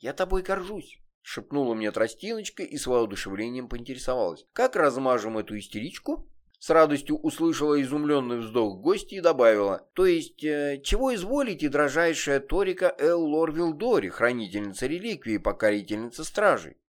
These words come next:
«Предоставь мне все документы на имя мадам Эонка Линг Дори». Мне протянули книгу рода, открытую на нужном листе. И пока эта самая Эонка хватала ртом воздух и сжимала кулаки,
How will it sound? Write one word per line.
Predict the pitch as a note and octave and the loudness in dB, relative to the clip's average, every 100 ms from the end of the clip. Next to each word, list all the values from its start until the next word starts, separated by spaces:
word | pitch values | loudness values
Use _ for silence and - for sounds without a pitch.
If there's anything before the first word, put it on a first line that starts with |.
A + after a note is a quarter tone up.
| _ _ | _ _
«Предоставь | A2 A#2 C#3+ D3+ F3 D3+ | -6 2 2 4 2 2
мне | D3+ | -4
все | C#3+ C#3+ | -6 -6
документы | C#3 D3 E3+ G#3 D3+ | -6 -4 -4 -4 -4
на | B2 | -2
имя | B2 C3 C3 | -2 -2 0
мадам | D3 D3 - - _ _ | 0 2 0 0 _ _
Эонка | B2 A#2+ B2+ C3+ C3+ F#3 | 2 4 2 0 -2 -2
Линг | B2 A2+ G#2+ G2 B2+ | -2 -6 -6 -8 -12
Дори». | B2+ E3+ F3+ E2+ - | 2 4 6 2 -8
Мне | F#2 C3 F#3 E3+ | -6 -4 -2 0
протянули | A#2 G#2 A#2+ A2 F#2+ | 0 -2 -6 -4 -6
книгу | F2 G#2+ G2 F2+ | -8 -10 -6 -2
рода, | D#3+ G#3+ F#3+ A#2+ | 2 4 4 2
открытую | - G#2+ A2+ C3 C#3 | -2 -6 -6 -4 -2
на | A#2+ | -2
нужном | G2+ F2 E2+ F#2 | -2 -6 -10 -10
листе. | G2+ A#2 - F2 - _ _ - | -10 -12 -8 -8 -8 _ _ -12
И | A2 | 4
пока | F#3 F#3 B3 | 6 6 4
эта | G#3+ F#3 | 2 -2
самая | - F#3 F3 E3+ - | 0 2 2 -2 0
Эонка | F3 E3+ F3+ D3+ A2+ | 2 4 2 0 -4
хватала | G2 B2+ C3+ D3+ C3 A#2+ | -2 0 2 6 6 4
ртом | A#2 C3+ A2+ | 0 -4 -4
воздух | F#2+ E3 D#3+ G#2+ A#2 | -4 -4 -4 -6 -8
и | |
сжимала | A2 A2 C#3+ B2 G2+ | -8 -4 2 2 2
кулаки, | - A2+ E3 - A#3+ A#3+ | -2 0 0 -2 -10 -10